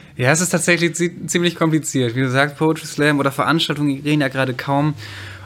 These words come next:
Und das Problem ist, dadurch, dass man nicht mehr unterwegs ist, ist man auch viel weniger inspiriert. Also so Inspiration entsteht ja dadurch, dass du dir andere Texte anhörst und andere Leute triffst.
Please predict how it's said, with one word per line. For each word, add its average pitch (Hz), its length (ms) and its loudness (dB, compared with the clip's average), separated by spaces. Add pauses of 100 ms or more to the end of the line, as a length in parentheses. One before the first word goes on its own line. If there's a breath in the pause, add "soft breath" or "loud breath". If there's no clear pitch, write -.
(120)
Und 131 100 6
das 135 140 2
Problem 135 480 2
ist, 165 320 0
dadurch, 143 200 0
dass 143 220 0
man 131 300 2
nicht 139 260 -2
mehr 151 100 0
unterwegs 127 480 0
ist, 147 400 -2
ist 127 220 -8
man 127 140 0
auch 120 100 -4
viel 127 220 -2
weniger 127 260 2
inspiriert. 107 640 -6
Also 110 160 -4
so 120 80 0
Inspiration 139 720 4
entsteht 143 320 2
ja 139 80 4
dadurch, 123 300 0
dass 120 160 -6
du 117 60 0
dir 110 140 -2
andere 123 280 0
Texte - 380 -4
anhörst 127 420 0
und 117 100 -4
andere 117 220 -2
Leute 131 320 2
triffst. 127 440 -4